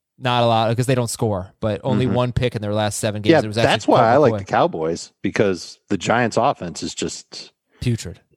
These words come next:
Speaker 2: y-, yeah, it's ugly. And Cowboys' defense has been playing well for a couple of weeks now. Their pass rush has been getting there. They did it against San Fran. They did it against Hurts.
Speaker 1: Uh, J-, the Chargers at Kansas City,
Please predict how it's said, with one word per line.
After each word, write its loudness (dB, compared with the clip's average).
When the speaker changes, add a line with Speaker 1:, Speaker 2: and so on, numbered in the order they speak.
Speaker 2:
y-, -8
yeah, 0
it's -20
ugly. -2
And -6
Cowboys' 0
defense -2
has -8
been -4
playing -6
well 0
for -8
a -6
couple -2
of -4
weeks -6
now. -8
Their -8
pass -2
rush -4
has -4
been -6
getting -4
there. -12
They -8
did -4
it 0
against -4
San -4
Fran. -4
They -4
did -6
it -4
against -6
Hurts. -10
Speaker 1:
Uh, 2
J-, 0
the 0
Chargers 2
at 0
Kansas -2
City, -2